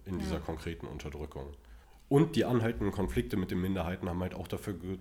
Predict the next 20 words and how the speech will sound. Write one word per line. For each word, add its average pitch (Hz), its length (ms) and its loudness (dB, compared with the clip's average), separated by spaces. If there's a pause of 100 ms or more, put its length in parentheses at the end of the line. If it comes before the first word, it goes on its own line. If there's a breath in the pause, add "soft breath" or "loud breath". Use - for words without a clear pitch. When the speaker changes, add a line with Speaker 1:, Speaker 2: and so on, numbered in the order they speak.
Speaker 1:
dazu 92 260 -4
geführt, 92 440 -2
dass 92 120 -6
das - 140 -8
Militär 90 420 0
sich 82 200 -4
stärker 82 600 -2 (640 loud breath)
in 123 180 4
der 101 120 4
Gesellschaft 90 480 0
verankern 85 460 -4
konnte, 78 440 -8 (160)
weil 90 140 -2
es 87 120 -2
halt 90 180 -2
immer 98 340 2
als 92 240 -4
Verteidigerin 92 1120 -2
gegen 90 480 0 (560 loud breath)
die, 80 500 -4